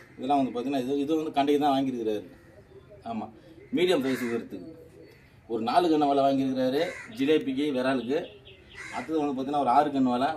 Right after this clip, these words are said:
ஒரு கிலோ சைஸ்லேருந்து மூணு கிலோ சைஸ் வரைக்கும் மாட்டுற மாதிரி. எட்டு கண்ணு வலை பாத்தீங்கன்னா, எட்டு கண்ணுலேருந்து இவ-, இப்ப மூ-, மூ-, மூணு, மூ-, மூணு கிலோ கண்டையிலேருந்து பாத்தீங்கன்னா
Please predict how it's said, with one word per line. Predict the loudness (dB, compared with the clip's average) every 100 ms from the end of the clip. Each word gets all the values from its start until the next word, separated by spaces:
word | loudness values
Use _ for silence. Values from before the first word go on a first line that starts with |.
| -2
ஒரு | -2
கிலோ | -2
சைஸ்லேருந்து | -2 -4 -6 -4 0
மூணு | 2
கிலோ | 2 0
சைஸ் | -2 -4
வரைக்கும் | -4 -4
மாட்டுற | -4 -4 -4
மாதிரி. | -4 -4 -8 -20 -20 -20 -2 -2
எட்டு | 0
கண்ணு | -2 0
வலை | 0 0
பாத்தீங்கன்னா, | -2 -2 -2
எட்டு | -2 0
கண்ணுலேருந்து | 0 2 2 2 0 -2 -2
இவ-, | 0 0
இப்ப | 0 -2 -2 -4 -10 -18 -14 -12 -10 -10 -6
மூ-, | -6 -6 -4
மூ-, | -4 -2
மூணு, | -2 0 2 4 2 0 -4 -14 -8 -2
மூ-, | 0 2 0
மூணு | -2 -2
கிலோ | -2
கண்டையிலேருந்து | -2 -2 0 0 -2 -4
பாத்தீங்கன்னா | -4 -2 0